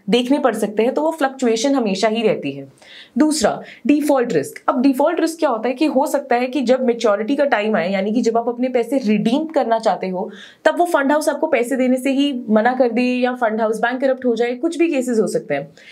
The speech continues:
Not that कि कभी ऐसा हुआ है अभी तक, अभी तक तो ऐसी कोई history create नहीं हुई, but हमें हमेशा पता होना चाहिए कि यस, इस money market fund में वो scope है कि ऐसा हो सकता है। तीसरा risk आता है manager risk।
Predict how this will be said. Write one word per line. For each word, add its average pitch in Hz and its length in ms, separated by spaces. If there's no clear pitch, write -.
Not 190 240
that 269 140
कि 269 60
कभी 233 240
ऐसा 185 240
हुआ 185 380
है 202 160
अभी 160 180
तक, 160 200
अभी 185 260
तक 226 120
तो 233 200
ऐसी 226 360
कोई 247 120
history 247 360
create 220 420
नहीं 220 200
हुई, 202 280
but 381 120
हमें 285 200
हमेशा 302 300
पता 294 220
होना 269 200
चाहिए 269 220
कि 330 340
यस, 247 420
इस - 300
money 240 240
market 277 280
fund 247 180
में 294 140
वो 320 120
scope 294 520
है 233 220
कि 359 60
ऐसा 247 320
हो 262 360
सकता - 460
है। 196 400
तीसरा 339 380
risk 311 200
आता 247 180
है 285 180
manager 202 400
risk। 151 280